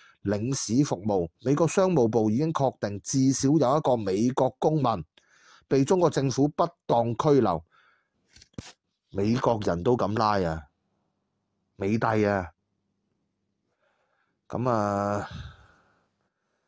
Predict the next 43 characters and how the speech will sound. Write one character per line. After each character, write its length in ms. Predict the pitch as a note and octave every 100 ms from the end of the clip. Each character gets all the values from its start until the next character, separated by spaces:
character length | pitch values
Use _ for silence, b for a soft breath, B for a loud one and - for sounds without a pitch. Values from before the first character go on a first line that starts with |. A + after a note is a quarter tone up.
| B _
走 180 | F2+ A2+
啦， 120 | A2+
走 200 | G2 G#2
啦， 120 | G#2 D#2+ _ _ _ _ _
遲 160 | - F#2
啲 140 | B2+
同 140 | G2+
大 120 | F2+ F#2+
家 120 | A2
講 160 | F2+
啲 180 | G#2+ G2+
嘢， 100 | G2+
遲 200 | - F#2
早 120 | G#2 -
啊， 160 | F#2+ D#2
拜 80 | G#2+
拜。 160 | G#2 - _ _ _ _ B B B
喂， 140 | D3+ A2 -
記 80 | -
得 80 | E3
撳 120 | D3+
like、 180 | A#2+ C#3 -
點 160 | A2+
擊 100 | B2+
廣 180 | - G#2+
告、 220 | A2 G2 -
建 160 | C3 A2+ A2
設 140 | A#2+
性 240 | - G#2+
留 220 | G2+ E2 E2
言、 120 | E2
社 240 | - G#2
交 140 | A2 B2+
媒 160 | G2+
體 160 | E2 F#2+
分 220 | - A#2+
享、 180 | G2+ F#2 A2
訂 160 | - F2+
閱 140 | F2+
我 80 | F#2
哋 80 | F#2
頻 180 | E2+ D#2+
道、 140 | E2